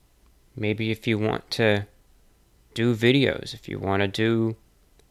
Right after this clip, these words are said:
podcasts, if you want to do radio shows, if you want to do writing or drawing or whatever it is, whatever pursuit you want to, to follow through with,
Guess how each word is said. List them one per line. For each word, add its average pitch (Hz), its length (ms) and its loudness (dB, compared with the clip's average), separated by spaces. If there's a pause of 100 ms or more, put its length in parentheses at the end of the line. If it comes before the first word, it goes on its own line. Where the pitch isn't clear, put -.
podcasts, 131 920 -2
if - 140 -14
you 98 80 -4
want 104 220 0
to 113 60 2
do 123 340 2
radio 123 500 4
shows, 104 340 0
if 104 140 -10
you 117 60 0
want 120 100 2
to 117 60 2
do 135 220 4
writing 117 480 4
or 95 60 0
drawing 104 600 0
or 101 100 -2
whatever 156 460 0
it 165 80 2
is, - 360 -4 (880)
whatever 139 320 2
pursuit 156 580 0
you 117 140 0
want 117 320 0
to, 113 340 2 (500)
to - 120 -2
follow 123 440 4
through 131 300 0
with, - 380 -8